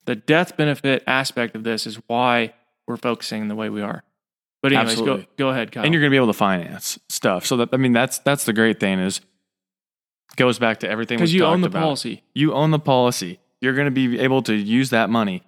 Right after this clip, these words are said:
Speaker 2: You're gonna be using money regardless of what you do, whether you have a policy or not.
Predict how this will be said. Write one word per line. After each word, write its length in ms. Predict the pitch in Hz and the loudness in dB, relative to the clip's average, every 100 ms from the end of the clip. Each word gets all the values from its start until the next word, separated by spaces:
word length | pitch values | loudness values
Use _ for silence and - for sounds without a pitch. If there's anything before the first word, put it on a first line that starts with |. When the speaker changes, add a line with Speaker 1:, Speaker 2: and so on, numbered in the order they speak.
| _ | _
Speaker 2:
You're 120 | 127 135 | -4 0
gonna 160 | 175 | 2
be 80 | 156 | 2
using 420 | 123 139 139 135 | 2 2 4 4
money 260 | 113 117 120 | 4 4 4
regardless 680 | 101 90 104 107 87 85 - | 2 2 2 2 -2 -6 -4
of 180 | 113 | -2
what 160 | 107 113 | 2 2
you 120 | 110 | 2
do, 200 | 107 110 | 2 2
whether 180 | 101 113 | 4 4
you 80 | 107 | 4
have 80 | 98 | 2
a 60 | |
policy 420 | 92 107 117 - | 0 0 0 -2
or 80 | 98 | -4
not. 300 | 95 98 87 | -2 -4 -6